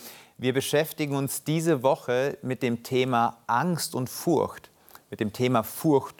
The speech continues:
ohne Angst. Die Bibel ruft immer wieder auf, speziell in Offenbarung Kapitel vierzehn, Vers sieben,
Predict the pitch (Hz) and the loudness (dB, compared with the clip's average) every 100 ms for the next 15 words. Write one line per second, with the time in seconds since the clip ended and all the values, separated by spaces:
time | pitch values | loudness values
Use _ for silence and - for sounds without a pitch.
0 | _ _ _ 147 175 123 - 175 180 - | _ _ _ 2 2 2 -2 -4 -6 -8
1 | - _ - - - - _ 123 117 190 | -10 _ -20 -20 -20 -20 _ -2 2 4
2 | 190 147 185 185 - 165 170 151 143 131 | 4 4 2 0 0 2 2 2 2 2
3 | 113 110 175 220 - - _ _ - - | 4 4 4 0 -6 -18 _ _ -20 -6
4 | 120 - 127 143 - - 113 113 135 131 | -6 0 0 0 -2 -2 0 2 2 0
5 | 113 131 120 - - 165 - 117 117 - | -6 -6 -8 -6 -4 -4 -2 -2 -2 -2
6 | 107 - 160 170 127 127 151 | -2 -2 -2 0 2 0 0